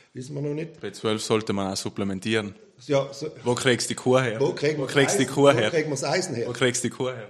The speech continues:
Speaker 1: Das B zwölf? Ja, durch ihren Organismus produziert sie es halt da, wahrscheinlich, oder?
Speaker 2: Nein.
Speaker 1: Wie?
Speaker 2: Zugeführt.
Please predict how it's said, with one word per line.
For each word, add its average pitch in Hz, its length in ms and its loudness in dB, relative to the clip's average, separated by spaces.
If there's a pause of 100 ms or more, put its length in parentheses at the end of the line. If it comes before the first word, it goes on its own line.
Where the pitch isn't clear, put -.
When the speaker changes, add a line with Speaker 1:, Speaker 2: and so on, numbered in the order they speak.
(440)
Speaker 1:
Das - 80 -20
B 131 160 -2
zwölf? 220 360 -4
Ja, - 120 -6
durch 120 180 -6
ihren 123 200 -4
Organismus 123 520 -4
produziert - 560 -10
sie - 100 -14
es - 120 -16
halt 92 160 -14
da, 90 120 -12 (340)
wahrscheinlich, 98 500 -14
oder? 143 180 -8 (200)
Speaker 2:
Nein. 95 260 -10 (180)
Speaker 1:
Wie? 123 180 -4 (460)
Speaker 2:
Zugeführt. 117 600 -6